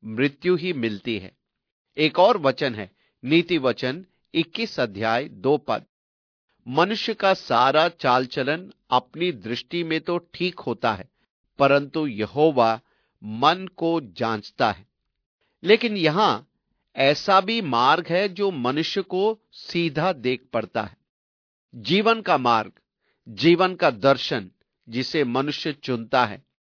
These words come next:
वो मार्ग उसे ठीक जान पड़ता है। खाओ, पियो और आनंद करो,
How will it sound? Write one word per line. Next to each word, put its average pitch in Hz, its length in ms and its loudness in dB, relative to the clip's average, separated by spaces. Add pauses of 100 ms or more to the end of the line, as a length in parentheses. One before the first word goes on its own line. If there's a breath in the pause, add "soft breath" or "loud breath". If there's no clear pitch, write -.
(400)
वो 143 200 4
मार्ग 147 420 4 (340)
उसे 165 520 -2
ठीक - 320 -6
जान 120 380 -2
पड़ता 107 380 -4
है। - 160 -20 (680)
खाओ, 170 440 4 (300)
पियो 190 440 2 (320)
और 156 220 4
आनंद 160 460 2
करो, 131 340 2